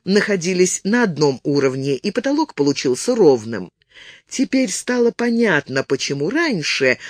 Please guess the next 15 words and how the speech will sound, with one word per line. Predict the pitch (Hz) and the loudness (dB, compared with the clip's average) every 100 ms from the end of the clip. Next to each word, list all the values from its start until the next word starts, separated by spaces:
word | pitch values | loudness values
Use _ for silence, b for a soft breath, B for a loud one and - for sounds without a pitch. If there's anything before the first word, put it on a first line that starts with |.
| B - | B 0
они | 190 180 190 | 2 2 4
выходили | 175 165 151 147 170 151 | 2 2 0 0 0 2
такими | 147 - 156 147 | 2 -2 -2 -4
кривыми. | - 147 135 127 113 107 - _ _ B B B | -2 -2 0 -2 -4 -6 -12 _ _ B B B
Джек | 151 185 | 0 2
опустил | 151 143 127 143 131 | 2 -4 -4 -2 -2
голову, | 139 202 185 | 2 2 2
чтобы | 135 - 123 | -4 -4 -4
шея | 117 185 180 165 | -2 -2 -2 -2
могла | 131 127 131 | -4 -2 -2
отдохнуть. | 131 127 131 - 117 117 110 - - _ _ _ _ _ - | -4 -4 -4 -4 -8 -6 -6 -14 -20 _ _ _ _ _ -12
В | 147 | -4
душе | 151 208 - 294 | -2 0 0 0
он | 269 254 | -2 -2
торжествовал, | 254 233 220 254 - 202 220 208 160 139 | -2 -2 -4 -6 -4 -2 0 2 2 2